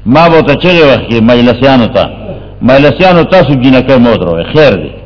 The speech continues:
که دا نور ودي، ودي دی. خو تاسو به دې زور ولګوئ چې تاسو جینکۍ زمونږ بالکاني. ښه نه وده شي؟ ما به ته وی دا ورته ووایئ،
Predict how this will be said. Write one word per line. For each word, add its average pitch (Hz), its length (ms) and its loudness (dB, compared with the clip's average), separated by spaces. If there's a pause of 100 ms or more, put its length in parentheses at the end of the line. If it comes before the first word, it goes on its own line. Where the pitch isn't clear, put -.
(640)
که 127 80 0
دا 139 240 2
نور 165 220 2
ودي، 147 260 4
ودي 151 360 2
دی. 82 200 -8 (380)
خو 123 120 -2
تاسو 180 380 2
به 156 120 2
دې 196 180 2 (100)
زور 180 160 2
ولګوئ 135 460 2
چې 135 200 -4
تاسو 180 300 2
جینکۍ 143 520 2 (140)
زمونږ 139 240 2
بالکاني. 95 600 0 (720)
ښه 147 120 0
نه 180 120 2
وده 160 200 0
شي؟ 147 100 -8 (800)
ما 165 240 2
به 156 120 2
ته 160 140 -2
وی 185 80 2
دا 165 180 2
ورته 147 220 0
ووایئ، 143 400 2